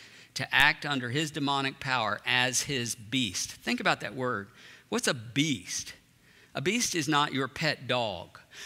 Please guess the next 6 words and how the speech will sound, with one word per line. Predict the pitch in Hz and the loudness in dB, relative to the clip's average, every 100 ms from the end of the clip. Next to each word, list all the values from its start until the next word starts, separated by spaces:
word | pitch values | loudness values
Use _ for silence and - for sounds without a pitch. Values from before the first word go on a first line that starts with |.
| - | -4
A | 127 | -2
beast | 151 254 214 - | 2 2 0 -2
is | 139 | -2
an | 139 135 165 | 0 0 2
untamed, | 185 226 208 - 190 170 160 160 139 - | 2 2 -2 0 2 2 0 -6 -12 -10
ferocious, | - 160 123 127 160 202 - 190 175 | 0 2 2 2 2 2 2 2 2